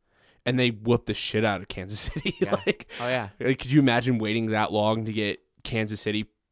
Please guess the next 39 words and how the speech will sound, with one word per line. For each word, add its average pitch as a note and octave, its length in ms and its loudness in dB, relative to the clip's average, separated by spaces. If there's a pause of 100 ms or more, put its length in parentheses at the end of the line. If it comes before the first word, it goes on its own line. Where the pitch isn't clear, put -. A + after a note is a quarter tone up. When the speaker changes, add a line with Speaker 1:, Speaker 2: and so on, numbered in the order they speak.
(120)
Speaker 1:
minus G#2 400 -2
two - 180 -4
and G#2 80 0
a G2 40 -4
half G2+ 340 -2
or, G#2 60 -2
like, G2 180 -6
minus G2+ 340 -4
three G#2 300 -2
after G2+ 240 -4
it G2 40 -4
was F#2+ 100 -10
minus G2+ 320 -8
three G2+ 180 -8
and G2+ 100 -8
a G#2+ 40 -10
half? G#2 320 -8
Like, A2+ 160 -8
Speaker 2:
Glad G#2 180 -6
I F#2+ 60 -8
bet G2+ 180 -10
the F#2+ 60 -16
Bucks. G#2+ 480 -12 (100)
Speaker 1:
I A2+ 100 0
didn't C3+ 260 4
bet A#2 200 0
the G2+ 60 -8
Bucks, G#2 340 -6
dude. G#2 180 -8
I G#2+ 100 -4
bet, A#2 380 -2
I A#2 60 2
bet B2+ 180 4
Kansas A2+ 320 -4
City. A2 220 2
I, D3+ 400 6
I B2 140 4
was A#2+ 300 4 (200)
amongst G#2+ 840 -6